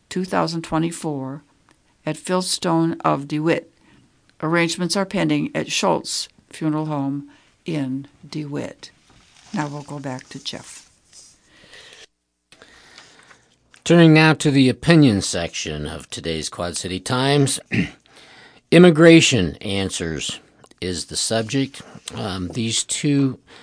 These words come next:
Speaker 2: opinion pieces are accompanied by, uh, a, a editorial cartoon which shows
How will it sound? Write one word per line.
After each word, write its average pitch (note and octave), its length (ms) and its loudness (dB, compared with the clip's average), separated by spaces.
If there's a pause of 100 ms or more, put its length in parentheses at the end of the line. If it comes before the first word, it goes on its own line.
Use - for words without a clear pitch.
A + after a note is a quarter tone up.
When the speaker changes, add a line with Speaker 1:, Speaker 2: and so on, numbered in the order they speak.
(120)
Speaker 2:
opinion C#3 380 4
pieces C3 420 2
are B2 160 2
accompanied C3+ 560 0
by, A#2+ 440 0 (1160)
uh, G#2+ 440 -6 (600)
a, - 80 -4 (340)
a G#2+ 340 -10 (380)
editorial C#3 480 2
cartoon A#2+ 800 0 (260)
which - 400 -4
shows C#3 800 0